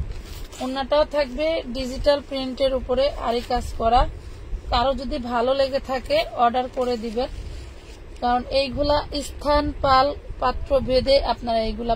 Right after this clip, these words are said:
পেয়ে যাবেন অনেক অনেক বেশি বেশি দামে। আমরা দিচ্ছি মাত্র বারোশো পঞ্চাশ। বাসন্তী রঙের কিছু হবে, রেডিমেড বা four piece দেখাচ্ছি আপু, একটু সাথে থাকো।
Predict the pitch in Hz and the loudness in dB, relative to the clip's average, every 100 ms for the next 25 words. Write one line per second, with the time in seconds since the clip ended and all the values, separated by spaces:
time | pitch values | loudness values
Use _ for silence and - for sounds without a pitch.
0 | 220 233 214 214 - 214 - - - - | 0 -2 -2 -4 -4 -8 -10 -12 -16 -18
1 | - - 262 277 285 262 254 254 233 233 | -16 -2 -2 0 0 0 -2 -4 -2 -2
2 | - 240 226 226 214 208 - - - - | -2 -6 -6 -6 -6 -6 -8 -10 -14 -12
3 | - - 262 277 294 269 294 - 294 277 | -12 -2 0 4 4 4 -2 -2 0 0
4 | 269 - 277 254 247 262 - 294 285 254 | -2 -2 2 4 6 4 2 2 2 0
5 | 240 220 226 226 233 254 269 269 254 285 | -2 -2 -4 -4 -2 -2 0 -4 -2 -2
6 | 269 262 254 - - 247 247 233 240 226 | -2 -4 -6 -6 -2 0 0 2 2 2
7 | 226 247 240 240 220 226 226 226 - 254 | 0 -2 -4 -4 -2 -2 0 -2 -2 -6
8 | 262 - - - - - 277 277 302 - | -6 -8 -10 -8 -8 2 2 4 2 0
9 | 247 220 - 294 - - - - - - | 0 0 -2 -6 -8 -16 -16 -10 -10 -8
10 | 311 - 277 247 254 247 214 | -8 -6 -2 0 0 0 -4